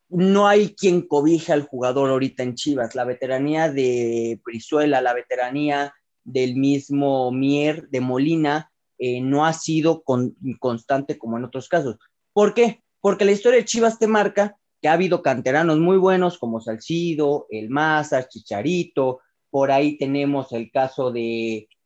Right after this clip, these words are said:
este, ¿quién más ha ido a Europa, por ejemplo? Carlos Vela, que estuvo en cantera Chivas, que salen a relucir. Y ento-, ¿pero por qué? Porque había una base sólida, y esto lo acabo de aprender hace poco con mi amigo Miguel Fraga.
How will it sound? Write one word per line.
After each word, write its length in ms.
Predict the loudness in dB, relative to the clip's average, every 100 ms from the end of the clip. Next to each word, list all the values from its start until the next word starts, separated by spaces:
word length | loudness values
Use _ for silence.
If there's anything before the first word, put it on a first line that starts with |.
| _ -8
este, 760 | -4 -4 -6 -10 -8 -6 -6 -6
¿quién 160 | -6
más 220 | -4 -6
ha 80 | -4
ido 180 | -4 -4
a 40 |
Europa, 320 | -4 -6 -8 -8
por 140 | -10
ejemplo? 320 | -8 -10 -4
Carlos 280 | -2 0 0
Vela, 300 | 0 0 0
que 60 | -6
estuvo 240 | -4 -2
en 100 | 0
cantera 460 | -2 -2 0 -2 -2
Chivas, 380 | -2 0 0 _ _ _ _ -2
que 120 | -2
salen 400 | 2 2 4 2
a 60 |
relucir. 600 | 0 -2 -6 -4 -2 -2 _ _ _ -4
Y 140 | 0
ento-, 420 | 0 2 0 0 0
¿pero 220 | 0 2
por 180 | -2 2
qué? 160 | 2
Porque 300 | 2 0 0
había 180 | 2 2
una 180 | 2 4
base 440 | 4 2 0 -2 _
sólida, 600 | 2 2 2 0 -2 -4 _ _ _ -2
y 140 | 2
esto 180 | 2 4
lo 80 | 2
acabo 220 | 4 4
de 60 | 4
aprender 300 | 2 2 2
hace 140 | 0
poco 300 | -4 -4 -2
con 160 | 0 2
mi 60 |
amigo 280 | 2 2 2
Miguel 300 | 0 0 -2
Fraga. 340 | 0 0 -2